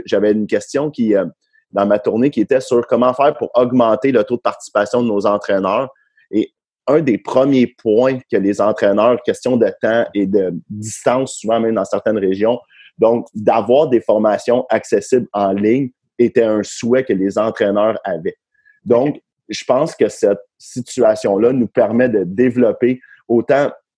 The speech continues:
oui, l'outil de, là, c'est le programme national de certification des entraîneurs, mais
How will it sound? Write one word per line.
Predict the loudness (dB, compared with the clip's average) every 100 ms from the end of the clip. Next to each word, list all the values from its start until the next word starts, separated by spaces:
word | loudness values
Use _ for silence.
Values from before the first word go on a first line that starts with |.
| _
oui, | -2 2 2 2
l'outil | 0 0 -2 -8 -4
de, | 0 0 0 -8 -4
là, | -2
c'est | 0
le | -2
programme | -2 -2 0
national | -2 -2 -2
de | -2
certification | -6 -4 -4 -2
des | -2
entraîneurs, | -2 -2 -2 0 0
mais | -2